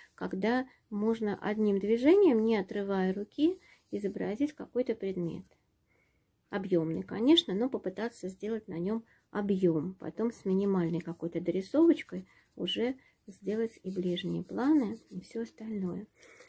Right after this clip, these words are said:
Интересная эта затея. Просто вот так вот чирикать на листочке. Э, суть в том, что, конечно, рисунок с натуры — это рисунок с натуры.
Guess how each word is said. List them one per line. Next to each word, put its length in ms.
Интересная 680
эта 280
затея. 760
Просто 400
вот 120
так 200
вот 100
чирикать 440
на 280
листочке. 600
Э, 120
суть 220
в 60
том, 180
что, 180
конечно, 480
рисунок 460
с 80
натуры — 600
это 200
рисунок 420
с 60
натуры. 560